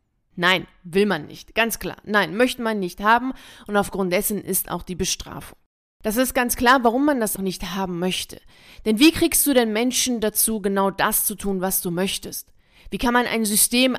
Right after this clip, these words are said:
aufrechterhalten? Klar, du kannst es mit Geld machen, aber Geld funktioniert nicht so gut wie etwas ganz anderes. Etwas anderes funktioniert noch viel besser, effektiver, langfristiger und viel leichter.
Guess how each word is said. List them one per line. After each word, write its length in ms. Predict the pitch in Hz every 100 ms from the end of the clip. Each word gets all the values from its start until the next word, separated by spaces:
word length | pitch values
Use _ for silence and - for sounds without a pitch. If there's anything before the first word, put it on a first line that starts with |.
| -
aufrechterhalten? 1120 | 220 247 - 226 - - - 175 135 - - _ _ _ _ -
Klar, 220 | 247 247
du 80 | 208
kannst 280 | 226 240 -
es 200 | - 220
mit 180 | 214 175
Geld 360 | 214 254 262
machen, 340 | 269 254 262 226
aber 180 | 208
Geld 240 | 202 226 226
funktioniert 500 | 240 - 233 226 220
nicht 260 | 240 254
so 160 | - 240
gut 260 | 208 247 214
wie 80 |
etwas 300 | 208 208 202
ganz 240 | - 220 -
anderes. 440 | - 220 202 160
Etwas 280 | - 202 196
anderes 340 | 226 254 240
funktioniert 480 | - 247 - 233 226
noch 160 | 220 202
viel 480 | - - 254 269 247
besser, 460 | 220 220 226 208
effektiver, 640 | 220 220 - - 208 196 196
langfristiger 1000 | 196 226 - 220 - 214 202 202 185 -
und 220 | 196 - -
viel 400 | - - 254 240
leichter. 600 | 190 220 247 - 139